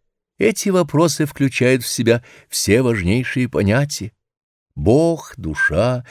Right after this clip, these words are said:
смерть, жизнь, истина" и так далее. Когда его спрашивали "Почему?", он отвечал: "Потому что на них не могут быть даны ответы".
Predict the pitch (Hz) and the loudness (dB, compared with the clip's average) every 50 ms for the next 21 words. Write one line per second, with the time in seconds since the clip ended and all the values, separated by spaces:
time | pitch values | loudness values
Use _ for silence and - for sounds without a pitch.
0 | - - - - - - - 71 73 87 113 120 120 120 - - - - 71 69 | -20 -18 -10 -8 -8 -6 -4 -4 -2 -2 -2 -2 -2 -6 -10 -12 -12 -10 -10 -8
1 | 69 69 78 90 110 123 117 104 - 101 92 - - - - - 80 92 110 123 | -6 -4 -4 -2 -2 -4 -4 -8 -8 -10 -12 -14 -16 -14 -6 -2 0 0 0 0
2 | 120 - - - 104 104 95 90 - - - - - 73 71 71 73 69 67 71 | 0 -2 -4 -4 -4 -4 -4 -4 -6 -14 -16 -10 -10 -8 -6 -6 -6 -4 -2 -2
3 | 90 90 87 92 - _ _ _ _ _ _ _ _ _ _ _ _ _ _ _ | -2 -2 -4 -8 -14 _ _ _ _ _ _ _ _ _ _ _ _ _ _ _
4 | _ _ _ _ _ _ - - 82 78 78 76 76 73 - - - 67 69 120 | _ _ _ _ _ _ -12 -10 -6 -4 -2 -2 0 -2 -2 -4 -4 -2 0 0
5 | 180 214 196 - - 95 78 73 73 - _ _ _ _ - - - - - - | 0 0 0 -2 -2 -4 -4 -4 -6 -8 _ _ _ _ -10 -8 -8 -6 -6 -4
6 | - - 123 202 254 240 139 - _ _ _ _ _ _ _ _ _ _ _ _ | -2 0 0 0 0 -2 -4 -6 _ _ _ _ _ _ _ _ _ _ _ _
7 | _ _ - - - 76 76 - 73 73 - - 78 71 67 - _ _ _ _ | _ _ -12 -10 -8 -8 -8 -8 -8 -8 -6 -4 -4 -6 -6 -10 _ _ _ _
8 | _ _ _ _ - - - - 98 101 101 - - - 101 101 107 110 104 - | _ _ _ _ -16 -10 -4 -2 0 0 0 0 0 0 2 4 4 4 2 0
9 | - - - 107 110 110 110 110 107 98 101 92 90 101 98 95 92 95 98 113 | -2 -2 0 2 4 4 4 4 4 2 0 0 0 0 0 2 2 2 2 2
10 | 107 - - - 107 107 - - | -2 -2 -4 -6 -6 -6 -6 -12